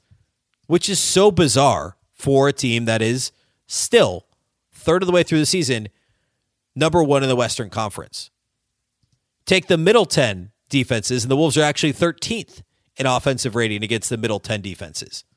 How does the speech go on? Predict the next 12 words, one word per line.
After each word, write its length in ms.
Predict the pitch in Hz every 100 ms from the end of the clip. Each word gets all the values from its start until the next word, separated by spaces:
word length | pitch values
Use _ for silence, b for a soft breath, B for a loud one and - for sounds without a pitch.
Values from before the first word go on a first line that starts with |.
| _ -
which 200 | 95 131
is 160 | 127
weird. 300 | 220 160 - b b b b b b b
But 100 | 151
then 160 | 175 196
you 100 | 208
look 180 | 202 196
at 100 | 170
the 80 | 160
top 300 | 170 175 -
ten 200 | 160 139
defenses, 720 | 120 127 110 - 107 98